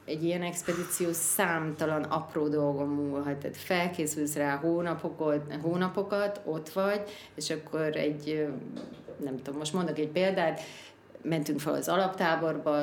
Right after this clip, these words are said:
ugye a teherhordók vitték a felszerelést, és akkor, ö, a, például a pántja, ugye a fején ment át, és a hátán volt a hordó, és akkor az elszakadt,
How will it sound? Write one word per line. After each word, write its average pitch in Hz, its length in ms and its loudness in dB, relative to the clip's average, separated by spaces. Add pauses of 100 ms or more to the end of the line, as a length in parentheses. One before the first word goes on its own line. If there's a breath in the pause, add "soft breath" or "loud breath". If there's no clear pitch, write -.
(280)
ugye 147 240 2
a 139 220 0
teherhordók 151 840 0
vitték 147 420 -2
a 123 60 -6
felszerelést, 170 1080 0
és 151 180 -4
akkor, 147 580 2
ö, 143 140 4 (720)
a, 131 460 -6 (300)
például 131 500 -6 (200)
a - 100 -6
pántja, 143 1000 0 (180)
ugye 135 100 -6
a - 40 -10 (160)
fején 147 380 2
ment 135 380 -6
át, 131 360 -4
és - 140 -6
a 127 60 -4
hátán 131 600 -2
volt 135 240 -8
a 139 40 -4
hordó, 214 360 4
és 180 100 2
akkor 147 180 0
az 147 140 2
elszakadt, 214 720 4